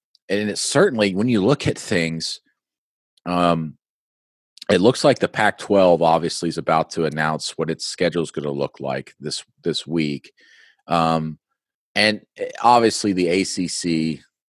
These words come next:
the S E C, and Big Twelve are going to be the last in line to make any decisions. And to me, it almost looks like the S E C and the Big Twelve are gonna be the two conferences that make their final decisions as we stand today,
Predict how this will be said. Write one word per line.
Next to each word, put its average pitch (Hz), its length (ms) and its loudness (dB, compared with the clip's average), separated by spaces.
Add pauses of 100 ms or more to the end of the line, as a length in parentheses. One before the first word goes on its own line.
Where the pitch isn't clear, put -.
(400)
the 80 240 -2
S 90 280 -2
E 92 40 -2
C, 85 280 -4
and 73 120 -6
Big 82 180 -2
Twelve 90 340 2
are 82 100 0
going 80 200 -4
to 76 60 -4
be 78 180 -2
the 71 100 -4
last 78 420 -2
in 71 160 -12
line 82 220 -2
to 76 80 -6
make 76 240 -6
any 76 200 -6
decisions. 90 760 -4 (720)
And 98 180 -2
to 104 140 -4
me, 170 240 2
it 135 80 8
almost 165 580 2
looks - 240 -2
like 90 500 2 (720)
the 92 380 2
S 110 240 0
E 104 80 4
C - 240 0
and 92 100 0
the 90 60 -2
Big 101 320 0
Twelve 120 720 4 (100)
are 90 140 2
gonna 85 180 0
be 82 80 2
the 78 80 -4
two 82 220 -4
conferences 82 500 -4
that 78 140 -6
make 82 180 -6
their 78 100 -4
final 82 320 -4
decisions 82 480 -4
as 92 160 -2
we 92 80 -4
stand 92 360 -2
today, 82 500 2